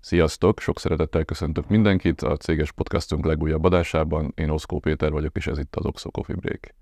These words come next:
Mai vendégem Rab Árpád, akivel így az év vége közelettével szeretném átbeszélni. Hát most, ha nagyon egyszerűen akarok fogalmazni, akkor a jövőt.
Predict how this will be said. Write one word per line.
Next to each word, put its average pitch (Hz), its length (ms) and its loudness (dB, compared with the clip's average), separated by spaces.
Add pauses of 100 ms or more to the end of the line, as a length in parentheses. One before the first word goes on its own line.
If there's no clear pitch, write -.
(720)
Mai 110 180 6
vendégem 90 400 4
Rab 82 200 2
Árpád, 101 440 2
akivel 87 340 2
így 80 120 2
az 80 160 0
év 87 220 2
vége 80 220 2
közelettével 78 600 0
szeretném 78 440 -2
átbeszélni. 78 680 -2 (100)
Hát 90 180 -2
most, 85 140 -4
ha 90 60 0
nagyon 92 180 4
egyszerűen 80 280 0
akarok 76 200 -2
fogalmazni, 76 400 -2
akkor 80 180 -4
a - 20 0
jövőt. - 580 -2